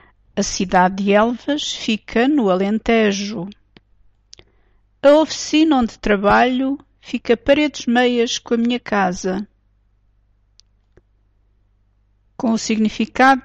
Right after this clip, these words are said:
de permanecer. Vou até à aldeia e fico lá duas semanas. Só fiquei em Lisboa duas horas. O trânsito põe-me doente. Era para sair,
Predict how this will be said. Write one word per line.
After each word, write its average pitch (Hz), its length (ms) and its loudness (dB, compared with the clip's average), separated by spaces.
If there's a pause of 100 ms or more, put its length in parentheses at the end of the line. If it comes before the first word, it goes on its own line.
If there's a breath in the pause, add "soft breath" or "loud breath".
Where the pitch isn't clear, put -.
de - 100 -20
permanecer. 226 960 -2 (1200 loud breath)
Vou 285 200 4
até 208 260 4
à 196 80 4
aldeia 285 680 2 (140)
e 247 80 2
fico - 400 -2
lá 208 180 6
duas 220 420 -4
semanas. 190 880 -2 (960)
Só - 280 -6
fiquei - 320 -4
em 214 220 -2
Lisboa 196 420 -4
duas 214 360 -4
horas. 202 640 0 (340 loud breath)
O 277 80 -8
trânsito 214 760 -2
põe-me 208 320 -2
doente. 214 920 -6 (1300)
Era 220 220 2
para 190 260 -4
sair, 190 480 -8